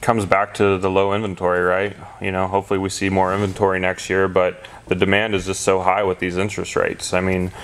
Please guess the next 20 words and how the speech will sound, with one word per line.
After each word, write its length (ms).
even 260
if 160
interest 360
rates 220
still 220
go 220
up 180
about 220
a 60
half 240
percent, 480
which 180
people 260
all 220
start 260
freaking 300
out 160
about 240
it 100
because, 460